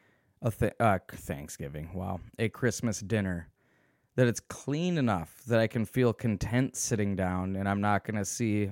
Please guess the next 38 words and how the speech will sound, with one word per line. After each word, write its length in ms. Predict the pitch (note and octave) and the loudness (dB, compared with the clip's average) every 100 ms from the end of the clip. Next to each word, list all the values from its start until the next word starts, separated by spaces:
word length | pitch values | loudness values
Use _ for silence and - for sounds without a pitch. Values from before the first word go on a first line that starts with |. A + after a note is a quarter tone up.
| - _ - | -6 _ -4
my 240 | A2+ G2+ | 0 2
toddler's 800 | G#2 G#2+ G2+ G#2+ G2+ G2+ F#2+ - - | 2 2 2 2 2 2 0 -6 -10
snack 480 | - - B2+ A2+ - | -10 -2 0 0 0
crumbs 520 | - A2+ G2 F#2 F#2 | -2 2 2 0 -4
all 220 | D#2 G#2 G#2 | -2 0 0
over 260 | G2 F2+ | -2 -2
the 120 | F#2+ F#2 | -2 -4
floor. 540 | - A2 F#2+ F#2 F2 _ _ _ _ _ _ _ _ _ _ _ _ _ - | -4 -2 0 -2 -4 _ _ _ _ _ _ _ _ _ _ _ _ _ -8
I 100 | G2+ | -4
mean, 220 | G#2+ G2 | -2 -2
right 260 | G#2 C3 B2 | 2 2 2
now 220 | B2 C3 | 2 4
we 180 | B2+ A#2+ | 4 4
have 160 | B2 | 2
a 40 | A2 | 0
T 380 | - - C3+ A#2+ | -6 -4 0 0
V 280 | A#2 B2+ | 2 4
on 140 | A#2 G#2 | 4 2
our 120 | G#2+ | 2
dining 340 | G#2 G#2+ A2 | 2 0 0
room 200 | A2 G#2 | 0 -2
table. 480 | G2+ A#2 B2 F#2 C2+ - - - - _ - | -2 0 0 -2 -6 -10 -18 -18 -20 _ -14
And 100 | - | -4
that's 200 | A2 G#2 | -2 -2
because 580 | - A2 A2+ G#2 G2+ - - _ _ _ _ - | -2 0 2 2 0 -6 -14 _ _ _ _ -2
that 220 | A2+ A2 | 0 0
T 180 | B2+ A#2 | 0 0
V 200 | A2 A2 | 2 2
is 140 | G#2 | 0
supposed 480 | - G#2+ A2+ A2 - | -2 -2 0 0 0
to 80 | A2+ | 0
go 280 | G#2 G#2+ G#2+ | 4 4 4
in 220 | G#2 G2+ | 2 2
one 160 | G#2+ | 2
of 80 | A2 | 2
our 140 | G2+ F#2+ | 0 0
kids' 340 | A#2 A2 F#2 | 0 0 0
bedrooms, 800 | G#2 A2+ G#2 G2 G2 G#2+ G#2 - | 2 2 2 -2 0 -2 -4 -12